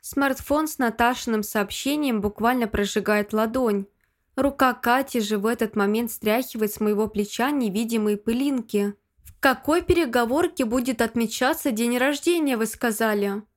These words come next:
Невнятно бормочу. «В третьей, через полчаса».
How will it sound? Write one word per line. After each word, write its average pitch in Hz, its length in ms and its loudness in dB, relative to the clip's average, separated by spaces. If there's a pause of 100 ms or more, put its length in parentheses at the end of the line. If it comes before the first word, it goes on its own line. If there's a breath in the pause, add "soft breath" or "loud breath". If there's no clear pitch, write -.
(240)
Невнятно 220 600 2
бормочу. 214 760 0 (480)
«В - 100 -16
третьей, 233 800 0
через 254 320 0
полчаса». 233 800 -2